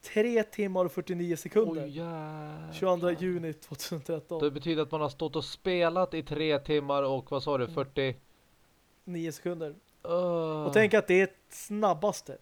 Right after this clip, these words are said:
Speaker 1: tiden.
Speaker 2: Ja.
Speaker 1: Kan jag gissa hur länge Billy Mitchell och de stod och spelade?
Speaker 2: Ja,
Speaker 1: Det
Speaker 2: exakt.
Speaker 1: måste ha varit timmar. <laughs>
Speaker 2: Jäklar. Och apropå, m-, alltså långdistansare, så
Speaker 1: Mm.
Speaker 2: har jag kikat på några stycken jag också. Kan du,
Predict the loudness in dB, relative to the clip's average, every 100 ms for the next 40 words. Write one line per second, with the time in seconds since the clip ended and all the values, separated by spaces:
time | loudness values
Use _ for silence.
0 | -16 -12 -8 -4 -2 -2 -4 _ _ _
1 | _ _ -4 0 2 2 4 2 2 0
2 | -4 -2 -2 0 -2 -4 -6 -4 -2 -4
3 | -6 -8 -10 -8 -6 -4 -2 -2 -2 -2
4 | -4 -4 0 0 2 0 0 -2 -6 _
5 | -10 -2 -2 -2 -4 -6 -6 -8 -4 -4
6 | -2 -4 -8 -12 -6 -4 -2 -6 -10 -10
7 | -2 4 4 4 -2 0 4 4 2 -4
8 | _ _ -20 -20 -12 -6 0 2 2 2
9 | 0 0 0 0 -2 -2 0 0 0 -2
10 | -4 -4 -4 -10 _ _ _ _ _ -2
11 | 2 4 4 2 -2 -2 -4 -4 -2 -2
12 | 0 -4 -4 0 0 2 0 0 2 2
13 | 0